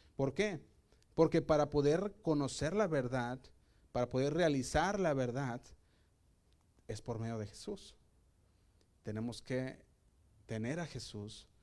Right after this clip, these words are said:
para entonces poder conocer la verdad. Hace unas semanas hablamos que Satanás tiene cegados los ojos de aquellos que, aquellos que no, no, no quieren a creer en Jesús.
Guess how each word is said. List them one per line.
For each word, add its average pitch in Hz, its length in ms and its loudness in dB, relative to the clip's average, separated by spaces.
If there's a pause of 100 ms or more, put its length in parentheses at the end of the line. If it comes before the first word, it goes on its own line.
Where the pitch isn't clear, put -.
(280)
para 113 180 -2
entonces 120 420 -6
poder 123 460 -2
conocer 110 720 -6 (540)
la 104 160 -6
verdad. 113 360 -8 (1500)
Hace 120 180 -4
unas 135 140 2
semanas 135 360 0
hablamos 139 440 0
que 127 140 -4
Satanás 123 520 -4
tiene 139 240 -2
cegados 127 640 -2
los 113 180 -6
ojos 123 420 -6
de 117 100 -6
aquellos 123 440 -6
que, 107 320 -8 (840)
aquellos 127 400 -6
que 120 120 -4
no, 131 420 -2 (100)
no, 123 300 -4
no 123 240 -4 (140)
quieren 165 320 -4
a 143 140 -4
creer 127 320 0
en 180 100 -4
Jesús. - 540 -12